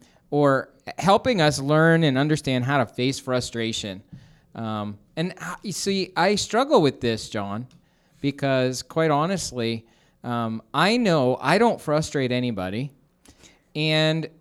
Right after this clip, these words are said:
and very few people frustrate me.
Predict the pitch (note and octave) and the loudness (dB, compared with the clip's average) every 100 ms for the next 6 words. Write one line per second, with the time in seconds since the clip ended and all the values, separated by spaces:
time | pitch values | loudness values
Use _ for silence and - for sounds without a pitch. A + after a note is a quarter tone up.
0 | - D#3 D#3 A3 C4 C4+ A#3 - A3 G#3 | -6 -4 2 4 4 2 -2 -6 -6 -2
1 | A3+ A3+ D#3+ D#3+ D3+ - D#3 C#3+ D#3 C#3+ | -4 0 -2 0 -2 0 0 0 -2 -6
2 | F#2 | -8